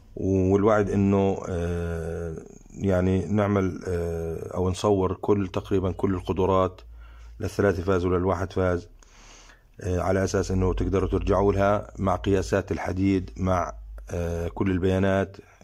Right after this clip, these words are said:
وخاصة لما يكون محرك لف شركة، آه، مع وجود اللوحة مع القياسات طبعًا، على أساس تقدروا ترجعوا لها إذا، آه، جاءكم محرك، آه،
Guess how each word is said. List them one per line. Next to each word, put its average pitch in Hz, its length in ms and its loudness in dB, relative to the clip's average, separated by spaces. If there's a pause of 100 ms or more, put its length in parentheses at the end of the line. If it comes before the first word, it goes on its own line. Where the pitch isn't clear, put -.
وخاصة 101 380 -2
لما 90 160 0
يكون 92 220 -2
محرك 92 460 -4
لف 92 120 -4
شركة، 98 440 -2 (1400)
آه، 87 440 -2
مع 87 380 0
وجود 98 300 2
اللوحة 98 720 2 (320)
مع 107 160 2
القياسات 98 540 2
طبعًا، 101 300 2
على 113 100 2
أساس 104 240 0
تقدروا 104 280 2
ترجعوا 95 360 2
لها 92 320 0
إذا، 90 360 0 (160)
آه، 85 640 -4
جاءكم 92 500 0
محرك، 90 600 -4
آه، 82 280 0